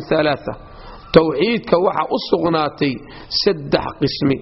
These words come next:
Liltawxiidi, tawxiidka waxa u sugnaatay aqsaamun,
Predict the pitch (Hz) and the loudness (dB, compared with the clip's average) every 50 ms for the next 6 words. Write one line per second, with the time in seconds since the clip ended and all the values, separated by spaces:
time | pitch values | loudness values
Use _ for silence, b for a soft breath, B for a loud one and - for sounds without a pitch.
0 | - - - - 143 165 180 160 - - - - - 147 151 143 - 131 160 175 | -6 -4 2 2 4 4 2 0 -4 -8 -2 2 2 4 4 2 2 2 2 2
1 | 175 156 160 156 - 156 147 135 143 185 185 - - 160 - 175 214 226 - - | 2 0 0 2 2 0 0 2 2 0 0 2 0 0 2 2 0 0 0 0
2 | - 165 165 160 147 143 - - 135 - B B B B B B B 160 160 156 | 0 2 2 0 0 -2 -2 -2 -2 -2 B B B B B B B 2 2 2
3 | - 170 160 - - 180 160 160 160 160 160 160 160 165 165 | 0 -2 -2 0 2 2 4 4 4 2 2 2 2 0 0